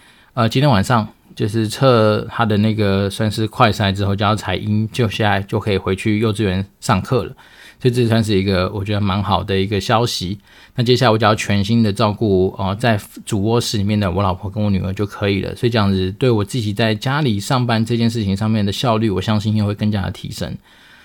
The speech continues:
对，那算是渐入佳境。那也蛮感谢这段时间有一些，呃，我们热情的听众啊，或是我自己的亲朋好友给予很多的关心。那当然也是非常谢谢我老妈，<laughs> 她在那个远在上海，她到现在还在被隔离，真的很扯。他们就是什么封控区吧，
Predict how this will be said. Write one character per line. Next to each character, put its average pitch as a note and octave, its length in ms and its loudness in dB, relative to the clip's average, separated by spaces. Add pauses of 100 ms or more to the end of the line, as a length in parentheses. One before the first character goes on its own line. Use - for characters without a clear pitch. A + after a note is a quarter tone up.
(140)
对， A#2+ 160 6
那 A2+ 220 6
算 A#2+ 160 2
是 A#2 120 0
渐 D#3 140 4
入 C#3 100 4
佳 A#2+ 160 4
境。 A2 220 2
那 G#2+ 120 2
也 A2 60 4
蛮 G#2+ 260 4
感 G2 160 2
谢 C3 200 2
这 B2 140 2
段 A#2+ 180 4
时 G#2 180 -2
间 G#2+ 160 0
有 F#2+ 120 2
一 F#2 40 0
些， G#2 300 0
呃， A2 80 -8
我 G#2 40 -4
们 F#2+ 140 -2
热 A#2+ 100 2
情 G2 160 -4
的 F#2+ 60 2
听 G#2 240 0
众 G2+ 200 2
啊， F#2 180 2
或 A2 100 -4
是 G2+ 80 -4
我 G2+ 80 -2
自 - 60 -8
己 G#2+ 80 0
的 G2 60 2
亲 G#2+ 160 0
朋 G2+ 140 0
好 F#2+ 200 -2
友 G2 120 0
给 G#2 140 -4
予 G#2 100 0
很 F#2+ 140 -4
多 G#2 100 -2
的 G#2 80 -2
关 G#2 220 0
心。 G#2+ 260 0 (480)
那 A#2 80 0
当 A#2 120 2
然 A2+ 100 4
也 G2+ 80 2
是 A2+ 260 -2
非 A#2 120 0
常 A2 140 2
谢 C3+ 160 2
谢 A#2+ 100 2
我 G#2+ 100 4
老 F#2+ 140 4
妈， G2+ 280 2
<laughs> - 40 -14
她 D3 140 8
在 D3 320 2
那 C3+ 160 4
个 A#2 260 4 (440)
远 A#2+ 220 4
在 C#3 180 4
上 A#2+ 320 4
海， G2 200 0
她 C3+ 140 -2
到 D3+ 80 4
现 C#3+ 100 2
在 E3+ 60 8
还 A#2+ 240 2
在 C#3 140 6
被 C3+ 160 4
隔 A2 320 0
离， G2+ 240 0
真 C3+ 160 0
的 A2+ 60 4
很 A#2+ 100 4
扯。 G2+ 220 -2
他 A2+ 100 2
们 C#3 140 2
就 B2+ 100 4
是 A#2+ 80 4
什 A2 40 2
么 G#2 80 0
封 C#3 220 0
控 B2+ 240 4
区 A2+ 240 0
吧， G2 220 0